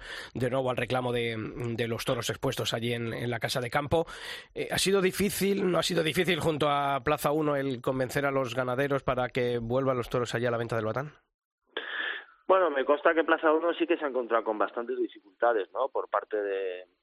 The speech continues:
Speaker 2: del sector ganadero, ¿no? Yo creo que este es un trabajo que debemos de empatizar, eh,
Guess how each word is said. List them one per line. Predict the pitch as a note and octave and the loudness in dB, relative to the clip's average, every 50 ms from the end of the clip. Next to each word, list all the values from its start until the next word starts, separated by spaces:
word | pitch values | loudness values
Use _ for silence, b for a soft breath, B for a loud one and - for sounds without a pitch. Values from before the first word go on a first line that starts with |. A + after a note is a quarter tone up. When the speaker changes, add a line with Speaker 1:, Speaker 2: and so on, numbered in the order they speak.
| _ _ | _ _
Speaker 2:
del | _ _ E2 F2+ F2 E2+ E2 E2 D#2+ D#2 - - | _ _ -6 -6 -4 -4 -4 -6 -8 -10 -10 -10
sector | - E2 - - G2+ G2 | -12 -10 -6 -4 -4 -2
ganadero, | G#2 G#2 G2 F2 F2 F2+ F#2+ E2+ E2 D2+ | -2 0 0 0 2 2 0 0 -2 -4
¿no? | D#2+ F#2 A2+ B2 | -6 -6 -6 -6
Yo | F2 E2+ F#2 G#2 A2 A2 - _ _ - B B B B B B B B B B | -6 -4 -2 -2 -4 -4 -6 _ _ -20 B B B B B B B B B B
creo | - A#2+ B2 B2+ | 2 2 4 4
que | - C3 | 2 2
este | - C#3+ | 2 2
es | B2+ - | 0 0
un | C3 B2 | 0 0
trabajo | A#2 A2 G#2 G#2+ A2 G#2+ - B2 B2+ B2 A#2+ A#2 A2 G#2 F#2+ E2+ - | 4 4 6 6 4 2 2 2 4 6 6 6 4 4 2 0 -4
que | - F2 E2 D#2 D2+ C#2+ C#2+ C#2+ C#2 B1+ A1+ G1+ A1 A#1+ - G#1 G1+ - - - - - | -4 -4 -4 -4 -4 -6 -8 -10 -10 -10 -10 -12 -12 -14 -14 -16 -16 -18 -20 -20 -20 -14
debemos | - D#2 D#2 E2+ F#2 F#2+ G2 G2 | -12 -12 -8 -6 -4 -4 -2 -2
de | G2+ | -2
empatizar, | F#2+ F2 - F#2+ F2+ - E2+ - - - G2+ G2+ G#2+ A2 - - _ _ _ B B B B B B B B B B B B _ | -4 -2 -2 -2 -2 -4 -6 -4 0 2 2 2 2 0 -4 -10 _ _ _ B B B B B B B B B B B B _
eh, | - E2 E2+ E2 E2 D#2+ D#2+ D#2 D#2 D2+ D2 D2 C#2+ D2 | -12 -8 -8 -6 -6 -6 -6 -6 -8 -8 -10 -12 -14 -16